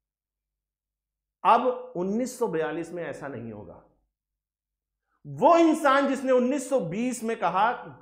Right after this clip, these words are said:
कंप्लीट नॉन वायलेंस, जो उन्नीस सौ तीस में कह रहा है थोड़ा बहुत वायलेंस, सविनय अज्ञा-, अवज्ञा आंदोलन, सिविल डिसोबीडियंस, उन्होंने बोला कि नाइनटीन फ़ोर्टी टू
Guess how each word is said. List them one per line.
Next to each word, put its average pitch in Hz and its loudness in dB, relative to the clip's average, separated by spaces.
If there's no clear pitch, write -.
कंप्लीट 285 -2
नॉन 226 -4
वायलेंस, 139 -8
जो 226 4
उन्नीस 320 4
सौ 311 4
तीस 294 -2
में 285 0
कह 269 4
रहा 277 4
है 285 4
थोड़ा 269 6
बहुत 302 6
वायलेंस, 269 0
सविनय 247 -4
अज्ञा-, 247 -4
अवज्ञा 202 -4
आंदोलन, 226 0
सिविल 220 -8
डिसोबीडियंस, 233 -6
उन्होंने 202 -4
बोला 196 0
कि 208 -6
नाइनटीन 190 -6
फ़ोर्टी 202 -10
टू 208 -6